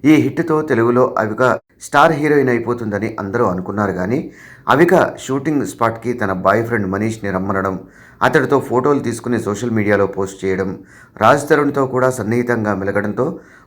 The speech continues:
ఉయ్యాల జంపాల చిత్రం తర్వాత నాగార్జున అవికా గోర్ని సినిమాల విషయంలో ప్రోత్సహించలేదు. ఆ సినిమా తర్వాత లక్ష్మీ రావే మా ఇంటికి సినిమాలో నటించిన అవిక హీరో నాగశౌరితో కూడా సన్నిహితంగా మెలిగింది.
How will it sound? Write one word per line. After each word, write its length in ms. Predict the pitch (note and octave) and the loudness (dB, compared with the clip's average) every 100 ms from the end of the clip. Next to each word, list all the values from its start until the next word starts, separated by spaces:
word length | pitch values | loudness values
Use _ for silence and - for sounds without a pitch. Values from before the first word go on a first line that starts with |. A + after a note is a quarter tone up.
| - | -4
ఉయ్యాల 340 | C3 E3 E3+ | 4 6 6
జంపాల 440 | D#3+ C3 B2+ C3 B2 | 4 0 0 0 -2
చిత్రం 240 | A2+ A2 G#2+ | -4 -8 -6
తర్వాత 360 | G2+ G2+ G#2+ | -4 -2 -2
నాగార్జున 680 | A#2+ G2 G#2 A#2 A2+ G#2 F#2+ - | -2 -2 0 -2 0 0 0 -2
అవికా 280 | G2+ G#2 | -2 0
గోర్ని 540 | A#2 G#2+ G2 A2+ C#3 - - - _ | 0 0 -2 -2 -4 -8 -20 -20 _
సినిమాల 420 | - C#3 D3 F#3 E3+ | -4 0 4 4 4
విషయంలో 420 | C#3 C3+ A2+ B2+ | 2 0 0 -2
ప్రోత్సహించలేదు. 880 | C3 G#2 F#2+ G#2+ F#2 F2+ F#2 F2+ - - _ _ _ | -2 -4 -2 -4 -4 -6 -6 -6 -12 -18 _ _ _
ఆ 120 | A#2+ B2+ | 4 4
సినిమా 320 | C3 C#3+ E3 | 2 -2 0
తర్వాత 400 | D3+ B2+ C3 C3 | 0 0 0 0
లక్ష్మీ 380 | A#2 G#2 - C3 | -2 -4 -6 -2
రావే 280 | B2 A2+ | 0 0
మా 160 | A#2+ G2+ | 0 0
ఇంటికి 320 | G#2+ G#2+ A2 | -2 -4 -6
సినిమాలో 400 | - F#2+ G#2+ G#2 | -6 -4 -2 -2
నటించిన 460 | G2 F#2 F#2+ - F#2 | -2 -6 -8 -8 -4
అవిక 240 | F#2+ G2 A#2 B2 - - - - | -4 -2 -2 -2 -6 -20 -18 0
హీరో 240 | C#3+ D#3+ | 4 6
నాగశౌరితో 680 | C3 A#2 C3 C#3 C3 A2 G#2+ | 4 4 2 0 -2 -2 -2
కూడా 280 | A2 G#2+ G2+ | -4 0 -2
సన్నిహితంగా 600 | G2+ F#2 A2+ A2 G2 G2+ | -2 -4 -4 -2 -2 -2
మెలిగింది. 640 | F#2 F#2 F2+ F#2 F2 - | -2 -2 -2 -4 -4 -8